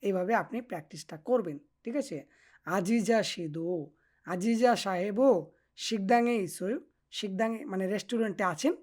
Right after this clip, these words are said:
আজিজা সাহেবও কি রেস্টুরেন্টে আছেন? এটার মানে হলো এরকম। তো জাহারা কি বলতেছে? আনিও না, আজিজা শিনুন। আজিজা সাহেব কি সাহেবা, যেহেতু, আ, মেয়ে, স্ত্রীলিঙ্গ।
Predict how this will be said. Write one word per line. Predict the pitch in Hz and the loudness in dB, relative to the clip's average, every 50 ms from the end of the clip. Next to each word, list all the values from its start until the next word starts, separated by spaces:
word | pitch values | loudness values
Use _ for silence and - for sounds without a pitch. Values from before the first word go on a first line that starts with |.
| - _ _ _ _ _ - - | -18 _ _ _ _ _ -8 -4
আজিজা | 185 185 180 226 226 240 277 254 | -4 0 2 2 2 4 2 0
সাহেবও | 233 - 220 214 226 240 233 277 | 0 0 -2 0 2 2 2 2
কি | 233 - 302 311 311 - - - _ - - | 4 4 2 2 2 -2 -10 -20 _ -6 -4
রেস্টুরেন্টে | 220 190 - - 254 247 262 233 214 269 | -4 -4 -2 0 0 2 2 2 2 2
আছেন? | 254 233 233 - 339 339 - - - | 2 2 2 0 -4 -4 -4 -8 -10
এটার | - 180 156 175 170 | -12 -12 -10 -8 -6
মানে | 165 156 160 165 160 | -6 -4 -4 -4 -4
হলো | 156 160 160 165 | -4 -4 -4 -4
এরকম। | 170 180 190 165 147 147 143 - _ _ _ _ _ _ _ _ _ _ - | -2 -2 -2 -4 -4 -8 -12 -12 _ _ _ _ _ _ _ _ _ _ 4
তো | 226 233 233 214 - - - 190 | 6 8 8 8 6 2 -2 4
জাহারা | 175 233 208 226 254 269 262 | 4 6 6 6 4 4 2
কি | 269 254 | 0 -2
বলতেছে? | 196 190 180 165 160 - - 302 427 - _ _ _ _ _ _ _ _ _ _ _ _ _ - | -2 -4 -6 -8 -8 -6 -6 -6 -8 -8 _ _ _ _ _ _ _ _ _ _ _ _ _ 6
আনিও | 208 240 269 262 247 190 160 165 254 - - _ _ _ - | 8 8 10 8 8 6 2 -2 -6 -8 -12 _ _ _ -6
না, | 156 170 185 190 175 156 160 214 - _ _ _ _ _ _ _ _ - | -4 -2 0 0 0 0 -2 -4 -8 _ _ _ _ _ _ _ _ -8
আজিজা | 160 180 190 190 165 185 214 214 196 170 214 202 190 180 | -2 0 0 0 0 0 0 0 0 2 2 2 0 0
শিনুন। | - - 185 175 165 165 170 190 214 202 170 143 143 - _ _ - | -4 -4 -6 -4 -4 -2 -2 -2 -2 -2 -4 -6 -8 -12 _ _ -6
আজিজা | 147 156 180 175 190 208 190 170 190 180 | -2 0 0 0 0 -2 -2 0 -2 -2
সাহেব | 156 151 165 160 151 151 170 208 254 320 - - - _ _ _ _ _ _ _ _ _ - | -2 -4 -4 -4 -4 -2 2 4 4 4 2 0 -16 _ _ _ _ _ _ _ _ _ 2
কি | 285 277 233 170 | 4 4 4 2
সাহেবা, | - - - 214 196 185 196 180 156 156 170 | -2 -2 0 2 2 2 2 0 0 -2 -4
যেহেতু, | 160 160 160 156 156 156 170 160 156 - - | -4 -4 -6 -6 -6 -4 -4 -6 -6 -6 -8
আ, | - 165 156 151 | -8 -8 -6 -4
মেয়ে, | 147 160 180 208 196 180 226 320 - _ | -4 -2 0 2 0 0 -2 -4 -10 _
স্ত্রীলিঙ্গ। | - - - - 214 185 170 151 143 139 147 196 311 | -20 -18 -14 -10 -6 -6 -4 -4 -6 -4 -6 -6 -6